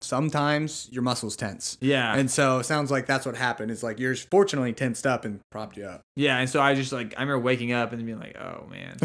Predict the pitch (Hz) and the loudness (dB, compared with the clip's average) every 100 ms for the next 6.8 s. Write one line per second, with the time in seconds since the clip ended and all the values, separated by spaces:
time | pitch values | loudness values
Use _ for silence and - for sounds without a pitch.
0 | 139 160 135 156 156 156 151 151 135 151 | 0 2 2 4 6 6 6 4 2 -4
1 | 147 135 139 135 135 139 135 - 131 135 | -4 -2 0 0 -2 -4 -4 -4 -2 0
2 | 131 131 - 131 127 127 117 120 120 120 | 0 -2 -6 -2 -2 -2 -2 2 2 0
3 | 120 _ _ _ 127 127 117 131 127 123 | -6 _ _ _ 0 0 2 2 2 0
4 | 127 135 135 131 123 120 - - 113 104 | 0 0 2 2 2 -2 -6 -8 -6 -8
5 | 85 127 - - _ _ - 143 143 165 | -10 -10 -12 -16 _ _ -2 2 4 4
6 | 180 135 117 117 113 - 117 107 | 2 0 0 -2 -2 -2 -2 -2